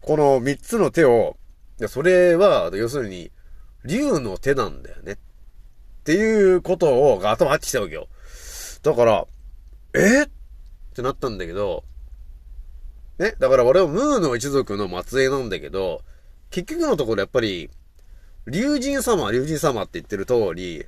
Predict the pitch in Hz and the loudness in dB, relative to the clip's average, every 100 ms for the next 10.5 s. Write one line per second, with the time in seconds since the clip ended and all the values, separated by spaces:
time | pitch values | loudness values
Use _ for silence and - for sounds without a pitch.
0 | - 113 269 403 320 127 131 214 226 175 | -10 -2 2 4 2 0 0 4 4 4
1 | 120 92 95 123 98 90 127 131 104 82 | 2 -2 -4 -4 -6 -6 -4 -4 -4 -6
2 | 87 85 73 69 85 117 73 - - - | -8 -10 -14 -10 -4 -4 -4 -14 -20 -20
3 | - - - - - 151 190 185 185 180 | -20 -20 -20 -20 -10 -4 0 0 2 2
4 | 131 90 147 175 127 - 110 123 165 165 | 0 0 2 2 2 -6 -10 -4 -2 -2
5 | 113 85 113 85 - - - - - 202 | -8 -8 -8 -10 -14 -20 -20 -20 -4 0
6 | 196 113 156 - - - 302 214 202 101 | 0 0 -2 -4 -12 -12 0 4 4 4
7 | 76 110 156 196 160 123 87 123 139 160 | -2 -2 2 2 0 -2 -4 -2 2 4
8 | 156 - 104 160 135 - - - - - | 2 -2 0 0 0 -8 -12 -20 -20 -20
9 | - - 120 180 190 196 143 101 98 78 | -20 -16 -6 -4 -2 0 0 2 0 -2
10 | - - 113 202 | -10 -6 0 2